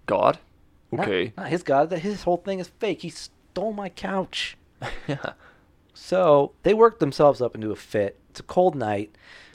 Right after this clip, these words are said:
Speaker 2: They break into his house. Now, here's the real tragic side. His adopted son, Joe the Third, was sick. Joe was holding the baby. Mob, drunk, pull Joe out into the street.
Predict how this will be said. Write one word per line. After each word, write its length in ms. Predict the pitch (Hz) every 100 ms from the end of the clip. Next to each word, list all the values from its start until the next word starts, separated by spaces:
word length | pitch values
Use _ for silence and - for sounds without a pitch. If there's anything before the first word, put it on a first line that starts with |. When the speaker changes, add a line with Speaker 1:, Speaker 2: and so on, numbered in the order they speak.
| _
Speaker 2:
They 100 | 113
break 360 | 113 220 233 220
into 220 | 147 127
his 140 | 110 -
house. 460 | 90 76 - - - _ _ _
Now, 440 | 139 156 156 147 -
here's 340 | 185 202 190
the 280 | - 175 165
real 400 | 139 156 165 151
tragic 500 | - - 151 135 135
side. 360 | - 127 117 110
His 380 | - 127 123
adopted 480 | - 104 139 151 127
son, 520 | - - 127 117 113 101
Joe 400 | 127 117 113 110
the 100 | 104
Third, 500 | - 143 107 101 107 _ _ _ _ _
was 420 | 110 113 113 107
sick. 440 | - - 143 - - _ - _ _ _ _ - _ _
Joe 200 | - 123
was 160 | 127 -
holding 440 | 135 117 107 90 -
the 80 | 113
baby. 340 | 110 92 71 _ _ _ _
Mob, 500 | 98 117 131 127 127 _ _ _ _ -
drunk, 540 | 117 113 113 110 - _ _ _ _ _
pull 540 | - 135 135 131 127 127 _ -
Joe 320 | 143 127 120
out 200 | 120 113
into 120 | 113
the 80 | 104
street. 480 | - - 120 107